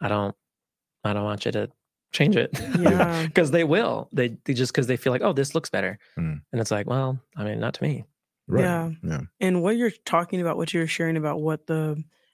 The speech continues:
Speaker 2: actors of color and, and, like, Black actors have to go through, um, I've seen things on social media from different performers, whether it be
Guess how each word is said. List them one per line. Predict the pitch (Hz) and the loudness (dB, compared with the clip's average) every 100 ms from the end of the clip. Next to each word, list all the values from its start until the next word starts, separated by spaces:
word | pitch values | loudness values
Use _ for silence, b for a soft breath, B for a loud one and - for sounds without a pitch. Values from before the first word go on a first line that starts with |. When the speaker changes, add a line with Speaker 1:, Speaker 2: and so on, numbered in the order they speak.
| b - | b 0
Speaker 2:
actors | 160 175 156 | 2 2 0
of | 151 | -2
color | - 156 151 151 147 | 0 2 2 2 0
and, | 156 151 202 | -2 -4 -4
and, | 156 | -4
like, | 143 | -2
Black | 143 147 151 | 0 0 0
actors | 160 143 - 156 - | -2 -2 -2 -2 0
have | 156 | -2
to | - | -2
go | 151 156 | 0 0
through, | 165 165 156 156 156 156 B B B _ | 0 -2 -2 0 0 -4 B B B _
um, | 165 156 147 262 277 | 0 0 -2 -4 -2
I've | - 185 | 0 2
seen | - 240 | 2 2
things | 247 214 196 | 2 0 0
on | 170 160 156 | 0 0 0
social | - 170 170 170 | -2 -2 0 0
media | 160 156 170 175 | 2 2 2 0
from | - 160 | -2 -2
different | 160 - 160 165 | -2 -2 -4 -4
performers, | - 160 - 160 160 160 | -6 -4 0 2 2 0
whether | 165 160 | 0 0
it | 156 | 0
be | 151 147 | 0 -2